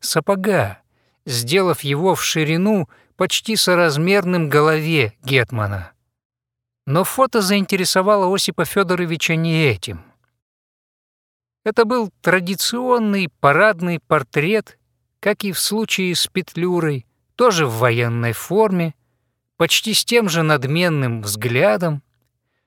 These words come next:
Но в этом фотопортрете не было напряжения. Его светлость, пан гетман, безмятежно восседал в деревянном садовом кресле,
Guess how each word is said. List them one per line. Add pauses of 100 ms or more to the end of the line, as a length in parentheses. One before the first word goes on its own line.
(440)
Но
в
этом
фотопортрете (320)
не
было
напряжения. (1040)
Его
светлость, (340)
пан
гетман, (240)
безмятежно
восседал
в
деревянном
садовом
кресле,